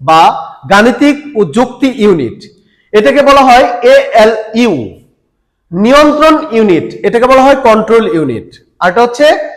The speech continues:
রেজিস্টার সেট, রেজিস্টার ইউনিট যেটা। এখন এখানে গাণিতিক বা যুক্তিমূলক যে ইউনিটটুকু সেটা কিন্তু আমি already কিছুক্ষণ আগে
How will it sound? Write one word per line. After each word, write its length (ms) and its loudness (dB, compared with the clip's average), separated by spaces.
রেজিস্টার 480 0
সেট, 400 0
রেজিস্টার 600 0
ইউনিট 320 0
যেটা। 360 -14
এখন 420 0
এখানে 600 2
গাণিতিক 500 2
বা 100 2
যুক্তিমূলক 760 0
যে 160 -2
ইউনিটটুকু 580 -2
সেটা 220 -4
কিন্তু 200 -2
আমি 120 2
already 320 0
কিছুক্ষণ 340 -6
আগে 260 0